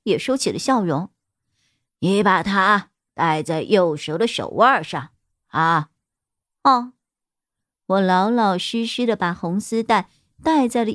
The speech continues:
Speaker 1: 右手的手腕上。戴上之后，我问道：这样我就不会再见到鬼了吗？
Speaker 2: <laughs> 不见到他们，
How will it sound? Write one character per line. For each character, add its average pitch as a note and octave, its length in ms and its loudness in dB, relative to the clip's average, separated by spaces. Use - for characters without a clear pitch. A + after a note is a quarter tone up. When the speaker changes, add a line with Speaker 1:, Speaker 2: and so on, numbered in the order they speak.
Speaker 1:
右 C4 260 2
手 - 160 -6
的 - 120 -2
手 - 320 -4
腕 C#4 260 -2
上。 - 300 -8
戴 D#4+ 180 2
上 C#4+ 200 2
之 D4+ 120 0
后， D4+ 360 -2
我 F#3 120 2
问 E3+ 200 -6
道： D#3+ 220 -6
这 D#4+ 260 0
样 B3+ 420 2
我 C4 100 0
就 C4 120 -2
不 B3+ 220 -4
会 D4+ 180 -2
再 C#4 140 2
见 C4+ 200 0
到 B3 140 0
鬼 G3 320 -2
了 G3+ 80 0
吗？ C4 300 2
Speaker 2:
<laughs> - 1300 -10
不 F3+ 200 2
见 F3+ 280 4
到 D#3 160 2
他 D#3+ 260 0
们， D3+ 300 0